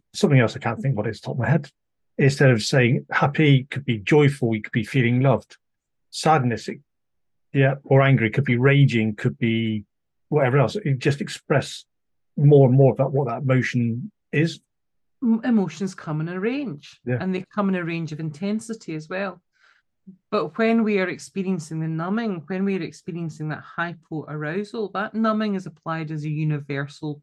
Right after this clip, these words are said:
Speaker 2: dampening.
Speaker 1: Mm-hmm.
Speaker 2: It's not selective. It doesn't apply to one emotion and not another.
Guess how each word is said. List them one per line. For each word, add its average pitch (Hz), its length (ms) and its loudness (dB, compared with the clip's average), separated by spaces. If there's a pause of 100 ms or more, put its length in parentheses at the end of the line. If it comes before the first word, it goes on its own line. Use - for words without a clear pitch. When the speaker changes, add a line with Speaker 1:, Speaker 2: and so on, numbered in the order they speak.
(300)
Speaker 2:
dampening. 143 680 -6 (280)
Speaker 1:
Mm-hmm. 135 220 -6
Speaker 2:
It's - 260 -8
not 180 280 -6
selective. 151 800 -10 (280)
It 170 180 -8
doesn't 190 240 -2
apply 156 540 -2
to 151 200 -2
one 147 220 -2
emotion 175 440 -6
and 147 120 -2
not 143 260 -8
another. 139 480 -6